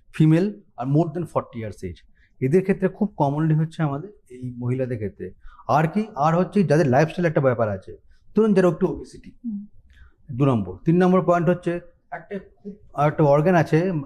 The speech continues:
Speaker 1: একটা ভালো তার জ-, আমার কি just লিভারের পাশে থাকে, সেটা হচ্ছে অগ্নাশয়, মানে হচ্ছে প্যানক্রিয়াস। প্যানক্রিয়াটাইটিস হলে
Speaker 2: ওকে।
Speaker 1: খুব কমন, যারা অ্যালকোহল খায় তাদের ক্ষেত্রেও কিন্তু gallbladder স্টোন হওয়ার অনেক চান্স বেশি। আর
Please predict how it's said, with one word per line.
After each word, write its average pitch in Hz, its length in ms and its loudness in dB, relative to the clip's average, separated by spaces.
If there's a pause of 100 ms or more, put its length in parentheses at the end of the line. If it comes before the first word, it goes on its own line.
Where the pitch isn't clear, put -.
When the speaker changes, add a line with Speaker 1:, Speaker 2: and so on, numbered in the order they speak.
Speaker 1:
একটা 127 180 -4
ভালো 131 220 -4
তার 143 200 -4
জ-, 127 300 -2
আমার 131 200 -8
কি - 140 -10
just 135 240 0 (340)
লিভারের 170 320 6
পাশে 175 240 0
থাকে, 143 240 0
সেটা 143 240 -2
হচ্ছে 143 280 -4
অগ্নাশয়, 127 480 -6
মানে 113 240 -8
হচ্ছে 120 300 -10 (240)
প্যানক্রিয়াস। 151 540 0 (360)
প্যানক্রিয়াটাইটিস 175 640 2
হলে 90 180 -4 (320)
Speaker 2:
ওকে। 240 280 -12
Speaker 1:
খুব 175 180 0
কমন, 101 340 -2 (320)
যারা 170 120 2
অ্যালকোহল 165 500 2
খায় 117 220 -6 (260)
তাদের 156 200 2
ক্ষেত্রেও 175 340 -2
কিন্তু 156 420 -4 (280)
gallbladder 147 300 2
স্টোন 139 160 -4
হওয়ার 131 160 -2
অনেক 127 180 -4
চান্স 101 240 -10
বেশি। - 240 -18 (340)
আর 156 160 2